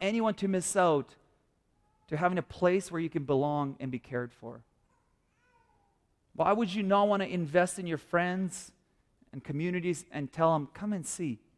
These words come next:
This place will help you"?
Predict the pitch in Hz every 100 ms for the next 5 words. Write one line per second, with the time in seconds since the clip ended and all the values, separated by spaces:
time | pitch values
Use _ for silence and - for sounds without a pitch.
0 | _ _ _ _ _ _ _ _ _ _
1 | _ _ _ 175 - - 202 - 147 156
2 | 156 123 101